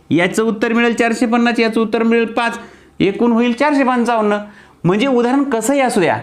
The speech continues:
त्याची मांडणी कशी असू द्या, फक्त त्यातले जे उदाहरणं आहेत, ज्यात ती जी मांडणी आहे, ती मांडणी कशी सोडवायची, हे एकदा लक्षात आलं रे आलं की ते उदाहरण कितीही मोठं असू द्या, कितीही किचकट असू द्या, काहीही अडचण येत नाही.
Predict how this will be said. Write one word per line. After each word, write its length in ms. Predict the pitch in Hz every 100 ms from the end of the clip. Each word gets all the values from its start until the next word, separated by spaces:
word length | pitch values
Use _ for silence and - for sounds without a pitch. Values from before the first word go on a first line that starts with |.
| -
त्याची 200 | 196 269
मांडणी 340 | 247 226 254
कशी 280 | 277 240 285
असू 160 | 240 180
द्या, 120 | 143 - - _ _
फक्त 240 | - 220 302 311
त्यातले 380 | 220 208 208 269
जे 120 | 247
उदाहरणं 460 | 277 220 202 247 254
आहेत, 200 | 233 220
ज्यात 200 | 196 214 214 -
ती 80 |
जी 160 | 214 233
मांडणी 340 | 208 185 208
आहे, 180 | 247 214
ती 140 | 220 220
मांडणी 320 | 185 175 202 208
कशी 220 | 240 285
सोडवायची, 480 | 262 226 180 143 131 113 - - -
हे 120 | 185
एकदा 200 | 196 202
लक्षात 280 | 180 175 185 -
आलं 240 | 160 202
रे 100 | 202
आलं 240 | 160 131 117 - - - _ -
की 60 | 202 208
ते 80 |
उदाहरण 460 | 240 208 190 190 190 -
कितीही 460 | 175 - 214 208
मोठं 320 | 240 233 220 220
असू 200 | 202 214
द्या, 160 | 226 220 -
कितीही 380 | 175 208 202 220 - -
किचकट 340 | 202 - 240
असू 160 | 196 160
द्या, 200 | 135 120 - - - - - - -
काहीही 560 | 170 175 196 190 226
अडचण 500 | - 160 156 160 175
येत 340 | 170 135 156 156
नाही. 400 | 127 120 107